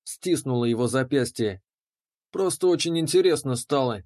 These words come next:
а чего это вы от нас начали убегать и прятаться?» Поинтересовался второй ростом повыше. «Я? Я ни от кого не убегал!» Фальшиво возмутился Искулап. «Я... я занимаюсь хозяйственными вопросами».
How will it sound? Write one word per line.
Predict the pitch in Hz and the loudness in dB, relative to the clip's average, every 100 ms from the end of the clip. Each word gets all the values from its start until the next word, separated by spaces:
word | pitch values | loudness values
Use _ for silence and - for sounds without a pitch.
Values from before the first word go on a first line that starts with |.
| _ | _
а | 110 | -8
чего | - 170 220 233 | -2 0 2 2
это | 190 | 4
вы | 175 175 | 4 2
от | 180 | 2
нас | 170 139 | -4 -2
начали | 180 160 143 139 | -2 -2 0 2
убегать | 139 170 160 143 143 | 4 2 4 2 0
и | |
прятаться?» | 143 170 139 127 - 117 95 _ _ _ - | 0 0 0 -2 -4 -6 -8 _ _ _ -10
Поинтересовался | 104 101 147 156 190 185 180 160 156 | -8 -4 -4 -2 -2 0 2 0 -2
второй | - - 175 147 | -4 -2 2 2
ростом | 135 147 - 131 | 4 2 0 -4
повыше. | 156 165 147 139 123 95 _ _ _ _ _ _ | 0 0 0 -2 -4 -8 _ _ _ _ _ _
«Я? | 120 156 208 190 131 | 0 2 2 0 -4
Я | 143 143 175 | -2 0 2
ни | 180 | 2
от | 196 185 | 0 0
кого | 208 208 208 | 2 4 4
не | 175 | 4
убегал!» | 160 175 170 160 - _ _ _ | 4 4 4 2 -2 _ _ _
Фальшиво | - 113 - 185 175 156 | -6 -4 -2 0 2 2
возмутился | 143 131 151 147 151 139 139 | 0 0 -4 -2 -2 0 0
Искулап. | 127 - 160 147 123 _ _ _ _ | -2 0 0 2 0 _ _ _ _
«Я... | 117 147 160 131 | 0 2 2 0
я | 120 117 143 165 | -4 0 2 2
занимаюсь | 156 185 165 180 180 - | 2 0 2 2 0 2
хозяйственными | 175 139 180 170 170 160 160 | 0 2 0 0 -4 -2 0
вопросами». | 151 180 175 160 160 147 131 | 0 2 2 0 0 -2 -4